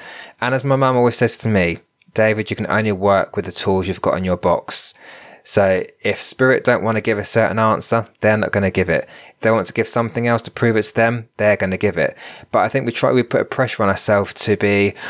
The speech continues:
perfect, and I must get this through, I must get a name, I must get a place, I must get a date, I must get a description, I must get this, that, that, and the other. And we put that pressure on ourselves, and that in itself blocks us because we're,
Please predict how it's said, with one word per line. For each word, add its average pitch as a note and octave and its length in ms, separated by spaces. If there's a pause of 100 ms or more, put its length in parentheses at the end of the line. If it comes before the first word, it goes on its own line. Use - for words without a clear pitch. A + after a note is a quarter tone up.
(360)
perfect, A#2+ 520
and G#2+ 80
I G2+ 100
must A#2 300
get - 140
this A2+ 220
through, A2+ 260
I G2 60
must A2+ 280
get - 120
a A2 60
name, A2 420
I - 20
must A#2 160
get - 120
a - 40
place, A#2 420
I G#2 60
must A2+ 220
get B2 100
a G#2 40
date, A2 360
I F2+ 60
must A2+ 240
get - 80
a - 20
description, G#2+ 540
I - 20
must A#2 240
get - 160
this, A2 200
that, G#2+ 260
that, G#2 160
and G#2 100
the G#2 60
other. F#2+ 320 (440)
And A2+ 120
we A#2 80
put D#3+ 160
that A#2 160
pressure B2 260
on A2+ 80
ourselves, G2+ 420
and G#2 200
that B2+ 120
in G#2 100
itself - 460
blocks - 380
us - 400 (400)
because G2+ 540
we're, G2+ 320